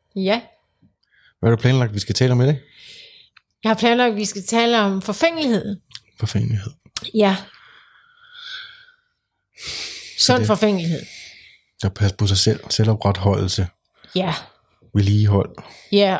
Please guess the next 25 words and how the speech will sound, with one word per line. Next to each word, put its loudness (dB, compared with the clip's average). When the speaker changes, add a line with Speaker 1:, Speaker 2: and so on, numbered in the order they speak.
Speaker 2:
sikring 0
mod -2
alderdom 0
og -2
Speaker 1:
Ja. 2
Speaker 2:
tage 2
sig 0
godt 2
ud 2
i 2
hverdagen 2
og -6
styrke 2
sit 0
udtryk 0
Speaker 1:
Ja. 0
Speaker 2:
udadtil. 2
Speaker 1:
Ja. 0
Speaker 2:
Mm. 0
Speaker 1:
Ja. 2
Ja, 2
så 0
forfængelighed, 2
og -2
så 2